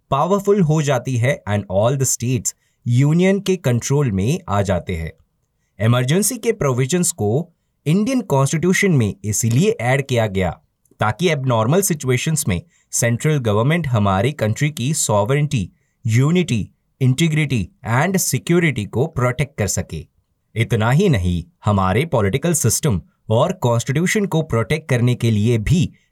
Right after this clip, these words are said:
इमरजेंसी के प्रोविजंस को ऐड किया गया है। डॉक्टर बी आर आम्बेडकर इंडियन कॉन्स्टिट्यूशन के लिए ये बोला करते थे कि हमारे कॉन्स्टिट्यूशन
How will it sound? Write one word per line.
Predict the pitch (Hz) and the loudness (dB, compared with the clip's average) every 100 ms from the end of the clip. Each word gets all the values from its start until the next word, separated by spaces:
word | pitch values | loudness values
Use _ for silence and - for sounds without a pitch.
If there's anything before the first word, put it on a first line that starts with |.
| - | -2
इमरजेंसी | 107 117 123 131 - | 0 2 2 0 0
के | 127 139 | -2 -2
प्रोविजंस | 117 104 107 117 120 | 0 -2 0 0 0
को | - 135 - | 0 -2 -4
ऐड | 101 107 107 | -2 0 -2
किया | - 98 | -2 -2
गया | 85 87 85 | 0 -2 -2
है। | 82 - _ _ _ _ - | -4 -8 _ _ _ _ -4
डॉक्टर | 107 113 135 | -2 -2 -2
बी | 113 110 | 0 2
आर | 107 | 2
आम्बेडकर | 101 104 143 151 107 87 - _ 120 | 2 2 0 -2 -2 -4 -6 _ 0
इंडियन | 120 147 180 | 2 4 2
कॉन्स्टिट्यूशन | - 131 - 143 165 202 196 | 0 0 0 0 2 2 0
के | 156 | 0
लिए | 135 98 117 | 2 2 2
ये | 120 101 | 2 2
बोला | 113 98 101 131 | 2 2 2 0
करते | 139 - 107 | -2 -2 -2
थे | - 90 110 - _ _ - | -2 -2 -2 -4 _ _ -4
कि | 214 208 | 2 2
हमारे | - 104 104 101 139 | 2 0 2 2 0
कॉन्स्टिट्यूशन | 190 120 117 - 131 160 151 98 | 0 -2 -2 0 0 0 0 -2